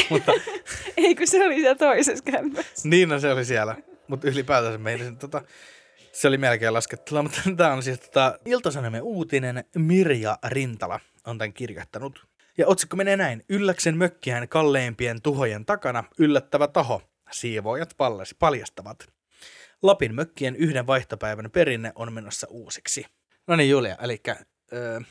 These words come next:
Speaker 1: mielikuvitusleikki. Sinä olet Ylläksen siivooja.
Speaker 2: Mhm.
Speaker 1: Sinä avaat mökin oven. Mikä on kallein tuho,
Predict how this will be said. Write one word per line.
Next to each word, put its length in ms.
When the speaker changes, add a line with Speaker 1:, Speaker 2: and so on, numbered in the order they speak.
Speaker 1:
mielikuvitusleikki. 800
Sinä 200
olet 160
Ylläksen 340
siivooja. 460
Speaker 2:
Mhm. 240
Speaker 1:
Sinä 380
avaat 300
mökin 320
oven. 400
Mikä 260
on 220
kallein 500
tuho, 280